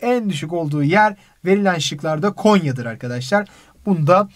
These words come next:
hatırlayalım. Dediğimiz gibi sağanak yağış, kirli toprak ve eğim heyelan riskini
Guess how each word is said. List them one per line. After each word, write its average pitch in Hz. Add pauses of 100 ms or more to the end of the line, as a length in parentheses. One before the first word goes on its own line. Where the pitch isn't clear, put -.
(100)
hatırlayalım. 139
Dediğimiz 240
gibi 170
sağanak 226
yağış, 196
kirli 202
toprak 190
ve 180
eğim 196 (240)
heyelan 185
riskini 170